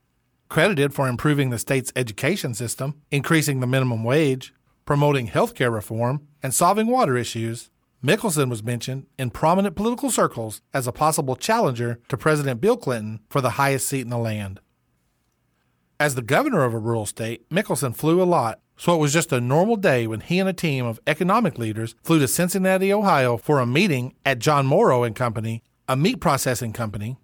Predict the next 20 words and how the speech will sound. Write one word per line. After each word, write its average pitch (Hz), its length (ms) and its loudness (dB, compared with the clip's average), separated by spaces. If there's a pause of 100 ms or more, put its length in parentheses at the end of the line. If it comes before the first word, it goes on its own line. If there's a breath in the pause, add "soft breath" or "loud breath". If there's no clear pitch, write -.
(160)
and 151 180 4
one 170 160 4
of 139 80 2
South 131 220 2
Dakota's 127 440 0
largest 110 520 0
employers. 107 640 -6 (880)
But - 200 -10
then, 131 360 2 (340)
on 123 140 -2
the 117 60 -4
return 151 400 0
flight, 107 400 -6 (340)
things 139 300 0
went 107 200 -10
terribly 110 460 -2
wrong. 104 400 -6 (840)
According 185 360 2
to 120 100 -8
reports, 120 640 -2